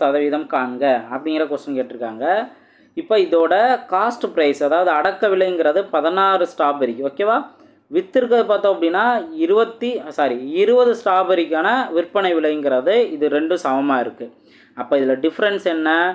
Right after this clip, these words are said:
நாலுங்கிறதா நஷ்டமாயிருச்சு. ஏன்னா, இப்ப நம்ம வாங்கின அளவை விட கம்மியான அளவுல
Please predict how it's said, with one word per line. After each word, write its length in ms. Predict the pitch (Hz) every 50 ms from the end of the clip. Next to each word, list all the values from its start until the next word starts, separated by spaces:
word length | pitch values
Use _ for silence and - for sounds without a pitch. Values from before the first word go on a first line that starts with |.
| 180 - _ _ - 135 131 135
நாலுங்கிறதா 800 | 135 143 160 175 190 208 214 220 202 196 180 170 156 147 147 175 202 208 175 156
நஷ்டமாயிருச்சு. 720 | 151 143 - - 208 196 190 175 160 151 139 127 - 143 135 143 160
ஏன்னா, 200 | 170 170 175 185 170 135 117 - - - - - - _ - 135
இப்ப 140 | 123 - 151 151
நம்ம 140 | 151 147 139 135 143
வாங்கின 480 | 147 160 - 220 233 233 233 233 220 208 196
அளவை 260 | 185 175 180 175 175 175 165
விட 160 | 165 156 180 214 226 - - -
கம்மியான 580 | 156 151 180 196 214 226 233 233 233 240 240 240 220 190 180
அளவுல 340 | 185 190 196 190 190 196